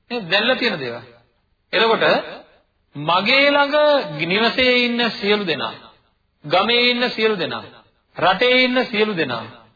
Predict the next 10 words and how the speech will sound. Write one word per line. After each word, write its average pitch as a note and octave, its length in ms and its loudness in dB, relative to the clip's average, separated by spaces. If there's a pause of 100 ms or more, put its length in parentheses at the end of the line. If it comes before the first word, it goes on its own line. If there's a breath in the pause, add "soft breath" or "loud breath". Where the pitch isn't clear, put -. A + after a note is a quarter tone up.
(540)
මැෂින් F3+ 340 -2
වගේ A#3 240 -2
දැනුණා. A3 340 -6 (3000)
මේ F3 160 0
එක්තරා G3+ 440 2
මැෂින් E3 360 -4
එකක්. A2+ 140 -10 (500)
මේ F3 160 0
එක්තරා G3 340 2
ක්‍රියාකාරීත්වයක්. B2 920 0